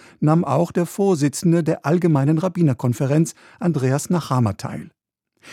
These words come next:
Er sitzt auch im Beirat, der wohl bald die Abnahme der Judensau vom Kreuzgang des Brandenburger Doms empfehlen könnte. Dort hat das Schwein einen menschlichen Kopf,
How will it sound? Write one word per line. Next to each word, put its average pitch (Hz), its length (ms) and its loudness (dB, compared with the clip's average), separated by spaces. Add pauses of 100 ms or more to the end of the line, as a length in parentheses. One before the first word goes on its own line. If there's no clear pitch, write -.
(100)
Er 180 120 2
sitzt 214 260 0
auch 170 140 0
im 151 140 4
Beirat, 139 480 2 (320)
der 131 120 0
wohl 143 140 4
bald 127 460 -4 (260)
die - 160 -6
Abnahme 127 560 0
der 135 140 -2
Judensau 151 600 2 (240)
vom 123 300 -2
Kreuzgang 170 680 0 (120)
des 160 260 -4
Brandenburger 151 680 0
Doms 139 380 0
empfehlen 113 480 -2
könnte. 117 460 -2 (760)
Dort 226 280 0
hat - 300 -6
das - 160 -4
Schwein 175 400 2 (240)
einen 190 240 0
menschlichen 143 500 0
Kopf, - 380 -6